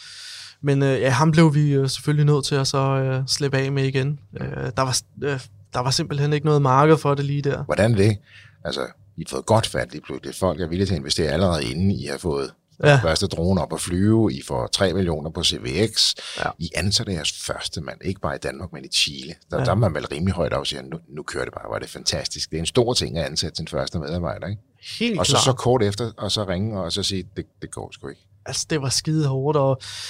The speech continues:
Speaker 1: også den samtale der, at, øh, vi havde med ham, hvor vi blev nødt til at fortælle, altså, det,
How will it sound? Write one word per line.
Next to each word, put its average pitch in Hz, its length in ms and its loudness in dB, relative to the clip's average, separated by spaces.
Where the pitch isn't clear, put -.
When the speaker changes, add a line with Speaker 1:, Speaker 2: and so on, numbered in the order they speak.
Speaker 1:
også - 500 2
den 196 180 8
samtale 180 560 4
der, 180 220 6
at, 139 360 -4
øh, 143 200 2
vi 139 80 -6
havde 147 200 2
med 160 100 2
ham, 143 160 2
hvor 147 140 -2
vi 143 80 -4
blev 147 140 -2
nødt 143 180 -4
til - 60 -10
at 135 60 -10
fortælle, 143 340 -4
altså, 131 280 -8
det, 131 480 -4